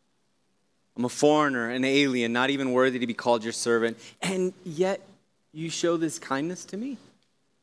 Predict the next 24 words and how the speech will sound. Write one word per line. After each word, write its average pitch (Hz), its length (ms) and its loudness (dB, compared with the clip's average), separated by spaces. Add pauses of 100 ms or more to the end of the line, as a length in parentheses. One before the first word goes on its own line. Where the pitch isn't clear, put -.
(3750)
Boaz 160 400 4
knew 147 140 2
the 135 80 -2
beauty 135 260 4
of 123 120 2
God's 131 260 2
law, 123 180 4
and 123 100 2
he 123 100 0
asked, 120 180 -2
"How 170 260 6
do 226 140 4
I 190 180 4
live 151 420 4
out 143 220 2
the 135 120 -2
intent, 131 420 -2
not 147 300 2
just 147 220 -6
the 135 100 2
minimum 131 960 -2
of 113 180 -2
the 117 100 2
law?" 123 440 2